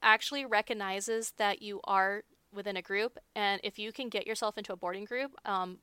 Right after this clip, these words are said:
from the lottery, it'll put you together. If you do it on individual phones, there's a good chance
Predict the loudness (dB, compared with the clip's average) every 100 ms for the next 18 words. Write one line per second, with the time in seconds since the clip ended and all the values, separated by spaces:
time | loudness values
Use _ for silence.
0 | -20 -6 -4 -2 2 4 4 0 -4 -10
1 | -20 _ -2 0 0 -2 -2 0 2 2
2 | 2 -2 -8 _ _ -8 -6 -4 -4 4
3 | 4 4 0 -2 -2 0 0 -2 0 0
4 | 0 -4 -10 _ _ -8 -4 -2 4 4
5 | 4 2 2 2 -2